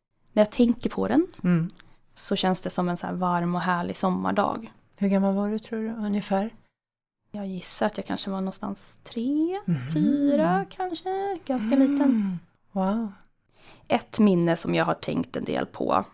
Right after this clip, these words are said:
Speaker 1: eh, och då var jag, jag var ganska stor. Det var när jag var tonåring, när jag var konfirmand. Så kom jag att tänka på min dopklänning. Jag döpte mig på mitt konfirmationsläger,
Speaker 2: Mm.
Speaker 1: eh, och fick ha på mig vad jag ville.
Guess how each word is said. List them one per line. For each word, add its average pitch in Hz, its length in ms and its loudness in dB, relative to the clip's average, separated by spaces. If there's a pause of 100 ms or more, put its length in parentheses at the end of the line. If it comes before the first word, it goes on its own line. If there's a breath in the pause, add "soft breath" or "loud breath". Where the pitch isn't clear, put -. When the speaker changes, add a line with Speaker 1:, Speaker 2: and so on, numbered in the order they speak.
(160)
Speaker 1:
eh, 175 300 -4
och 190 160 0
då 196 100 4
var 196 140 6
jag, 185 120 6 (300)
jag 190 120 2
var 190 60 6
ganska 180 500 2
stor. - 260 -4
Det 196 80 2
var 185 160 6
när 175 180 2
jag 185 80 2
var 180 320 6 (220)
tonåring, 180 640 0
när 92 60 -2
jag 90 100 -2
var 90 120 -4
konfirmand. - 680 -2 (380)
Så 196 80 -8
kom 214 160 4
jag 175 80 2
att - 80 -6
tänka 185 320 -2
på - 120 -8
min 175 280 0
dopklänning. 254 760 0 (340)
Jag 220 180 4
döpte 180 320 0
mig 180 100 -2
på - 180 -10
mitt 202 180 -2
konfirmationsläger, 208 1200 0 (260 loud breath)
Speaker 2:
Mm. 185 260 4
Speaker 1:
eh, 180 360 0
och - 220 -2
fick - 160 -2
ha 214 60 0
på 190 200 2
mig 202 120 4
vad 202 140 4
jag 202 80 2
ville. 202 420 4